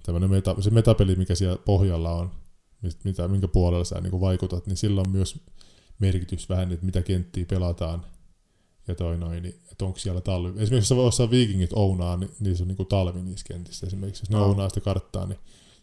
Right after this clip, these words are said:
Speaker 1: viikinkien mukaan tulee niinku talvi niihin tiettyihin kenttiin. Ja tommosia pieniä visuaalisia juttuja, niin ne on ihan, ihan hauskoja ollut. Kyllä siinä varmaan, en mä osaa sanoa, kuinka monta karttaa siinä voisi olla. Se vähän riippuu moodista siinä Dominionissa. On siinä varmaan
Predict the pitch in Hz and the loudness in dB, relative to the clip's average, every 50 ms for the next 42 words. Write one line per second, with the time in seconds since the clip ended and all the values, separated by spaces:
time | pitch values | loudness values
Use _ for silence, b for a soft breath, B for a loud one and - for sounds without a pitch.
0 | B - - 101 92 92 90 90 90 90 87 87 90 90 - 92 92 92 90 90 | B -8 -4 -2 -2 -2 -2 -4 -6 -8 -6 -6 -4 -4 -4 -6 -4 -6 -6 -8
1 | 92 95 101 98 - 101 95 92 95 98 101 107 104 - - - 107 101 - - | -8 -8 -8 -6 -4 -4 -2 -2 -4 -4 -4 -4 -6 -6 -6 -6 -6 -6 -6 -6
2 | 110 104 - - 104 101 - - 110 101 - 110 104 90 104 101 - 101 95 98 | -6 -6 -4 -6 -6 -6 -4 -2 -2 0 0 0 0 0 -2 -4 -4 -4 -4 -4
3 | 98 98 104 101 107 104 101 101 98 101 98 101 104 - - - 107 101 104 107 | -4 -4 -2 -2 -2 -2 -2 -2 -2 -2 -2 -4 -6 -6 -8 -8 -6 -4 -2 0
4 | 104 101 101 - - B B B B B B B B B B B B B B B | 0 0 -2 -4 -6 B B B B B B B B B B B B B B B
5 | - - 92 90 90 80 82 - - - - 80 85 98 - - - - 170 175 | -12 -10 -6 -6 -4 -6 -6 -8 -8 -10 -10 -10 -12 -12 -14 -8 -4 -2 0 0
6 | 185 151 127 120 113 104 98 95 - B B B B B B - - 98 92 92 | 2 2 2 2 2 2 0 0 -2 B B B B B B -14 -10 -6 -4 -2
7 | 92 90 92 87 - - 101 92 92 101 101 - 101 92 92 - - - 101 98 | -2 -2 -2 -4 -6 -8 -8 -8 -10 -10 -8 -10 -8 -8 -10 -10 -10 -8 -8 -10
8 | - - 107 98 101 104 98 95 101 101 - 104 92 92 - - - 120 123 120 | -10 -12 -12 -12 -10 -10 -8 -8 -8 -8 -8 -8 -8 -10 -10 -8 -4 -2 0 0
9 | 113 107 101 - - 110 104 101 101 98 95 104 - - - 101 98 98 104 - | 2 0 0 0 -2 0 0 0 0 -2 -2 -4 -6 -4 -4 -2 -2 -4 -6 -10
10 | - _ _ b b b b b b b b b - - 107 101 92 95 90 87 | -16 _ _ b b b b b b b b b -8 -2 -2 0 0 0 -2 -2
11 | 87 87 90 92 - 107 101 104 101 95 87 87 87 85 87 87 85 85 | -4 -4 -6 -6 -4 -4 -2 -2 -2 -2 -2 -4 -4 -6 -6 -6 -8 -8